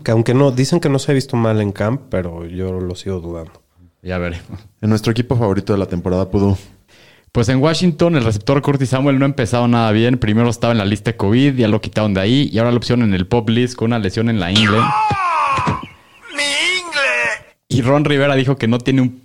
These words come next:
Speaker 2: plazo para cuándo va a regresar. Entonces hay que esperarnos con Curtis Samuel, hay que estarlo checando. Dicen que lo van a ir incorporando poco a poco. Hay que ver si, si va a estar listo para el in-,
Speaker 3: El,
Speaker 2: principio de
Speaker 3: el
Speaker 2: la temporada.
Speaker 3: sleeper de mi querido Doc.
Speaker 1: Así es. Y bueno, luego Dak Prescott de los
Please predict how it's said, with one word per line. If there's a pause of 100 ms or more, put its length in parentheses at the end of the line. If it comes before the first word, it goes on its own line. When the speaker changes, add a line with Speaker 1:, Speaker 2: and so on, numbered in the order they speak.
Speaker 2:
plazo
para
cuándo
va
a
regresar.
Entonces (140)
hay
que
esperarnos
con
Curtis
Samuel,
hay
que
estarlo
checando.
Dicen
que
lo
van
a
ir (180)
incorporando
poco
a
poco.
Hay
que
ver
si, (300)
si
va
a
estar
listo
para
el
in-,
Speaker 3:
El,
Speaker 2:
principio
de
Speaker 3:
el
Speaker 2:
la
temporada.
Speaker 3:
sleeper
de
mi
querido
Doc. (1080)
Speaker 1:
Así
es.
Y
bueno,
luego
Dak
Prescott
de
los